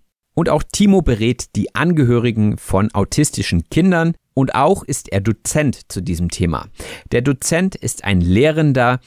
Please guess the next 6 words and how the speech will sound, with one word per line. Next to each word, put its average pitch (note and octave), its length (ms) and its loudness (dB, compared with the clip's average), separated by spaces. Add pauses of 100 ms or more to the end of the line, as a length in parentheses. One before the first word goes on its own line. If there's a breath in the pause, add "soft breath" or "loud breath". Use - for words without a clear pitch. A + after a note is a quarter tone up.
(280 loud breath)
in G2 100 0
der F#2+ 180 2
beruflichen G#2+ 800 0
Aus- C3 320 2
und A2 280 0
Weiterbildung. F2 840 0